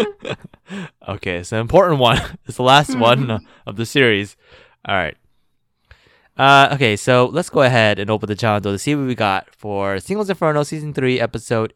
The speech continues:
Speaker 1: eight and nine. All right. I wanna go back to what Coach Amanda said about Haesun, how she is not dumb.
Speaker 2: Mm-hmm.
Speaker 1: Um, because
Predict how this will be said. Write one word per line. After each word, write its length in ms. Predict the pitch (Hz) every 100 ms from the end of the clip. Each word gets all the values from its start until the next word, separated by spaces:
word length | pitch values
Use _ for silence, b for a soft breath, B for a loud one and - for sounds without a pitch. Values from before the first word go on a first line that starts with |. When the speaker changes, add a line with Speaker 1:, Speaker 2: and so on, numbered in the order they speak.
| -
Speaker 1:
eight 180 | 156 185
and 140 | 127
nine. 580 | 107 104 95 87 87 92 _ _ _ _ _ _ _ _ _ _ _ _ _ _
All 180 | 147 147
right. 280 | 135 110 107 _ b b b b b b b b _ 139
I 80 |
wanna 140 | 165 214
go 100 | 208
back 300 | 151 151 - -
to 320 | 143 135 135
what 180 | 127 120
Coach 240 | 139 135
Amanda 320 | 123 123 120 117
said 160 | 117
about 280 | 107 107 107
Haesun, 480 | 117 110 127 123 117
how 380 | 113 107 107 104
she 280 | - 110
is 120 | 104 104
not 320 | 98 107 113
dumb. 460 | 131 139 170 156 - _ _ _ _ _ _ _ _ _ _ 196
Speaker 2:
Mm-hmm. 520 | 196 190 175 170 113
Speaker 1:
Um, 480 | 107 107 104 104 - _ _ _ _ -
because 400 | 165 190 175